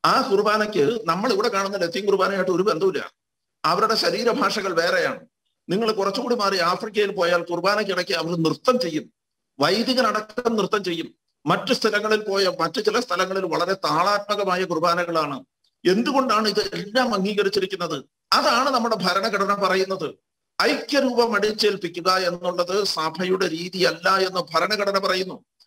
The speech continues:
അപ്പൊ സിനഡ് തീരുമാനമെടുത്തു എന്ന് പറയുന്നത് ഭരണഘടനാ വിരുദ്ധമാണ്.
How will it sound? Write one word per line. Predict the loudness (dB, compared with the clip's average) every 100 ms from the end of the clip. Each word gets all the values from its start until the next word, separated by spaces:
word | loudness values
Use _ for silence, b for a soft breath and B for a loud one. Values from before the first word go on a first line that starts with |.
| b -2
അപ്പൊ | 0 0
സിനഡ് | 2 2 2 2 -2
തീരുമാനമെടുത്തു | 2 2 2 0 0 -2
എന്ന് | -2 -4 -2
പറയുന്നത് | 0 0 0 0 0
ഭരണഘടനാ | 0 0 2 0 0 0 0
വിരുദ്ധമാണ്. | 2 2 0 -2 0 0 -2 -6